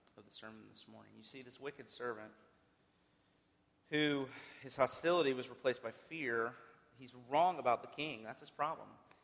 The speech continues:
Look there in verse twenty-one. He calls him severe. That word means hard or ungenerous, unkind, you, you, you know, exacting, harsh. He says, "You take what you did not deposit and reap what you did not sow,"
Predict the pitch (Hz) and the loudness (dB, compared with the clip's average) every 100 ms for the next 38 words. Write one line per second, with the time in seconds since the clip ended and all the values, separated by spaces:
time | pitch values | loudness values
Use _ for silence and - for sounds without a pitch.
0 | _ - - 165 151 147 - 151 143 147 | _ -10 10 10 12 6 4 -2 2 2
1 | 127 - 151 165 135 - 117 113 139 147 | 0 4 4 4 -4 -12 -12 -6 -2 0
2 | 92 - - - _ _ _ _ _ - | 0 -4 -14 -20 _ _ _ _ _ -20
3 | _ 139 143 156 143 - - 147 143 117 | _ 4 6 6 4 2 10 12 12 12
4 | 110 113 120 - 131 120 127 135 139 98 | 6 2 2 0 -4 -4 0 4 4 2
5 | - - - 123 120 - 139 131 110 101 | -4 -12 -12 -16 -8 2 4 4 0 -8
6 | - - - _ _ 131 123 131 139 135 | -18 -20 -20 _ _ -20 -14 -12 -6 -4
7 | 107 127 120 135 139 - 131 113 113 - | -4 2 10 12 12 4 -6 -6 -10 -20
8 | - 160 156 143 - - - - - - | 4 12 12 12 4 -6 -6 -12 -20 -20
9 | _ _ _ _ _ - 147 170 151 156 | _ _ _ _ _ -2 8 8 8 2
10 | 170 185 175 165 156 147 156 151 143 - | 10 10 10 4 2 2 8 10 10 8
11 | 160 170 165 151 139 151 170 160 143 131 | 12 12 12 4 0 0 -2 -2 -6 -4
12 | 143 139 131 - 165 160 139 127 | 0 2 2 4 6 8 8 6